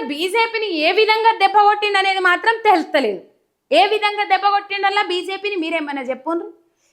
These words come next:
సరే, బీఆర్ఎస్ని అయితే కాళేశ్వరం కేసు అని చెప్పేసి సీబీఐ ఎంక్వైరీకి ఇచ్చిర్రు, కానీ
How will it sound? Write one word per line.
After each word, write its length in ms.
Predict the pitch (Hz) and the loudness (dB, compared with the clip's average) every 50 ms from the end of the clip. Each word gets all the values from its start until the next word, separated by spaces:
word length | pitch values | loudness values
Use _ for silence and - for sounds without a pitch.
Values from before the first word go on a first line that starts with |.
| _ - 330 | _ -2 0
సరే, 160 | 349 349 349 | 2 2 2
బీఆర్ఎస్ని 640 | 247 233 277 302 339 370 392 392 370 359 370 330 320 | 0 0 0 2 4 4 4 4 2 0 -2 -4 -6
అయితే 220 | 320 330 - 392 | -6 -6 -6 -6
కాళేశ్వరం 640 | 392 - 311 285 302 339 359 349 349 349 339 339 311 | -2 0 2 2 4 2 2 -2 -4 -4 -4 -4 -4
కేసు 320 | 311 320 311 320 320 311 311 | -2 0 -2 -2 -2 -2 -4
అని 180 | 294 294 294 285 | -4 -2 0 -2
చెప్పేసి 400 | 285 294 294 294 294 359 392 381 | 0 0 -4 -4 -4 -4 -6 -6
సీబీఐ 440 | - 302 294 311 311 339 330 330 311 285 | -6 -6 -6 -6 -2 0 0 0 0 0
ఎంక్వైరీకి 460 | 269 - 294 285 269 285 285 - - 247 | -4 -2 -2 0 0 0 -2 -4 -8 -14
ఇచ్చిర్రు, 300 | 233 - 277 262 233 220 | -14 -12 -10 -10 -8 -6
కానీ 220 | 220 254 349 | -6 -6 -6